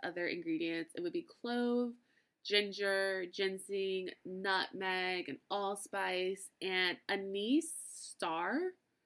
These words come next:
I tend to use in, like, beauty potions, like, stuff I'm gonna drink rather than stuff I'm gonna apply to my face directly, 'cause all of this stuff is, I mean, yeah, you can put, like, the spicier stuff on your face, but it's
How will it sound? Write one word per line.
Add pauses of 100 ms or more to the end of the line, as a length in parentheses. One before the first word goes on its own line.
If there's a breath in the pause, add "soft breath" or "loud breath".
(500)
I
tend
to
use
in,
like,
beauty
potions,
like,
stuff
I'm
gonna
drink
rather
than
stuff
I'm
gonna
apply
to
my
face
directly,
'cause
all
of
this
stuff
is, (1000 loud breath)
I
mean, (960)
yeah,
you
can
put,
like,
the
spicier
stuff
on
your
face,
but
it's